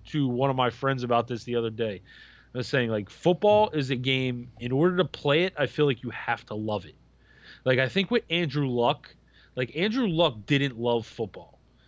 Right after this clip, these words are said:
Like, he, he just looked like a nerd. He just looked like, you know, a scholar. He was a Stanford grad with straight A's. You know,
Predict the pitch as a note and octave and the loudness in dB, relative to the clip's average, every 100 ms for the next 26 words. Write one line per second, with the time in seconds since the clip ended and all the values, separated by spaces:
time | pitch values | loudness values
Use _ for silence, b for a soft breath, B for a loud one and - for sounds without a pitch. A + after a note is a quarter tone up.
0 | b b b - C#3 B2 D3 F3+ D#3 E3 | b b b 0 0 0 -2 -4 -2 -2
1 | D3 C#3 C#3+ F#3 F#3 G3 F3+ E3 D#3 D#3+ | -2 -4 0 0 2 2 2 2 4 4
2 | D#3 D3 C3 B2+ A2 C#3+ D#3+ D#3 D3+ C#3 | 4 2 -2 -4 -2 0 2 4 4 2
3 | C#3+ D3 B2+ A#2 A#2 - - - C#3 D3 | -2 -2 0 -2 -4 -8 -6 0 2 4
4 | D3+ D3+ C#3+ B2+ A#2+ G#2+ G#2+ A#2 - - | 6 4 2 0 -4 -8 -12 -14 -10 -2
5 | D#3 D#3+ E3 D3 A#2+ C#3 D3 C#3+ C#3 B2 | 0 0 -2 -4 -2 -2 0 0 0 -2
6 | A2+ - - - D#3 D3+ C#3+ C#3+ C#3 C3+ | -4 -8 -8 0 2 2 -2 -2 -2 -4
7 | - - B B B B - C#3+ C3 B2+ | -8 -18 B B B B 0 2 2 2